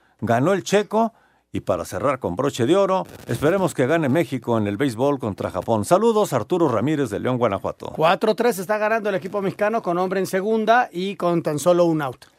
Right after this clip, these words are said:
Speaker 1: Alejandro Bird de Catepec, muy buenas noches, qué gusto saludarlos e iniciar la semana escuchándolos. Mucha suerte para México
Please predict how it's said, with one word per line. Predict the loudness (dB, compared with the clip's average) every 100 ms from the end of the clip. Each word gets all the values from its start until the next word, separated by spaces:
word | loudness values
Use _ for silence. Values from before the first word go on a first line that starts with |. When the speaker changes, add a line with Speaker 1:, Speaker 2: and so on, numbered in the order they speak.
| _ _
Speaker 1:
Alejandro | -2 0 2 2 2 2
Bird | 2 2 0
de | -2 -2
Catepec, | 0 -2 -2 0 -2
muy | 0
buenas | 0 2 2
noches, | 0 0 -2 0
qué | 0
gusto | 0 0 -2 -2
saludarlos | 0 0 2 2 0 0
e | 0
iniciar | 0 0 0
la | 0
semana | 0 0
escuchándolos. | -2 -4 0 0 0 0 -2
Mucha | -2 -2
suerte | 2 0 0 0
para | 2 2
México | 2 -2 -2 2 2